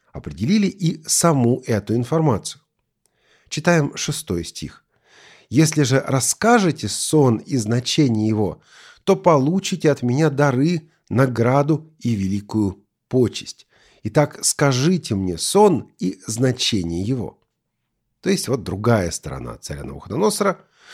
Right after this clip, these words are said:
Он готов не только казнить, он готов также и миловать.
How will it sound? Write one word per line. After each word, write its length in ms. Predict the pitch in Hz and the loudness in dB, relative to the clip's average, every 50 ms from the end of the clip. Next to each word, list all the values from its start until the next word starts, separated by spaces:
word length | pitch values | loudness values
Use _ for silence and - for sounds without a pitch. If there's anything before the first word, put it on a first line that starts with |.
| - - - | -20 -10 -2
Он 340 | - 165 160 143 131 123 117 | 2 2 4 4 2 0 0
готов 420 | 104 120 117 151 139 - - - - | 0 0 2 2 2 0 -2 -6 -8
не 140 | 90 95 | -8 -2
только 300 | - 143 160 160 - 156 127 | 2 2 2 2 0 -2 -2
казнить, 600 | - 143 135 113 120 139 143 151 147 - - _ _ _ _ _ _ _ _ _ - | 0 0 0 2 2 2 2 2 0 -2 -8 _ _ _ _ _ _ _ _ _ -4
он 260 | 110 127 131 117 98 | -2 0 0 0 0
готов 320 | 98 90 - 139 131 - | -2 -2 0 0 -2 0
также 440 | - - 123 127 117 113 113 117 110 | 0 0 0 0 0 0 -2 -2 -2
и 420 | - - - 104 107 - - _ - | -4 -6 -6 -4 -4 -4 -6 _ -6
миловать. 680 | 95 101 117 123 123 117 98 - 98 101 - - - | -2 2 4 4 4 4 2 0 -6 -14 -18 -20 -20